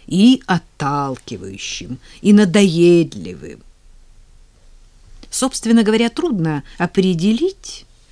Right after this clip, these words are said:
кто из нас находит подобные ласки более отвратительными. Это замечание причинило Уитни боль. Она гордо выпрямилась,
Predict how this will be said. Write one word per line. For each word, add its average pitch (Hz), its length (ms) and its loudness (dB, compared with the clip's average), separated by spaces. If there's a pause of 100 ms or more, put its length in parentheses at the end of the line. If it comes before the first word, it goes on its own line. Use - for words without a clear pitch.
кто 240 260 2
из 196 160 4
нас 190 220 0
находит 185 440 0
подобные 175 460 -2
ласки 175 440 -2
более 185 600 0 (280)
отвратительными. 147 1120 -10 (1040)
Это 151 180 -8
замечание 160 1160 -8 (520)
причинило 170 520 -6 (100)
Уитни 214 300 -8
боль. 143 360 -10 (800)
Она 196 200 -2
гордо 214 580 -2 (240)
выпрямилась, 185 1400 -6